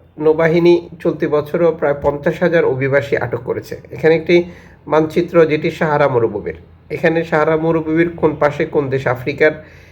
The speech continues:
এই দেশগুলো নিয়ে একটি ম্যাপ ইউরোপীয় ইউনিয়ন দ্বারা প্রকাশিত। মূলত এই অঞ্চলগুলো ব্যবহার করেই অভিবাসীরা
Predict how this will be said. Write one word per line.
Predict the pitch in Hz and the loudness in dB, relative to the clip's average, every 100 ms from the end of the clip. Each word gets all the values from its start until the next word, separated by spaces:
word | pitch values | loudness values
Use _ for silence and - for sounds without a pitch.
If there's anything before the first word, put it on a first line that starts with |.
| - - | -16 -6
এই | 156 | 0
দেশগুলো | 151 147 156 156 | 0 0 0 2
নিয়ে | 156 143 | 2 0
একটি | 147 | -2
ম্যাপ | 139 120 123 123 - | 0 2 2 0 -6
ইউরোপীয় | 143 147 147 143 | -2 -2 -2 -2
ইউনিয়ন | 139 135 135 | -2 -2 0
দ্বারা | 131 127 | 0 0
প্রকাশিত। | 123 123 120 123 139 131 - - - | 0 -2 -2 -2 -2 -2 -4 -8 -2
মূলত | 147 143 151 170 - - | 0 2 2 2 2 0
এই | 156 | 2
অঞ্চলগুলো | 143 143 165 156 170 165 | 2 0 -2 0 -2 0
ব্যবহার | 127 127 143 | 0 0 0
করেই | 156 165 165 | -2 0 0
অভিবাসীরা | 160 131 135 139 139 - 165 180 | 0 -2 0 0 -2 0 0 -2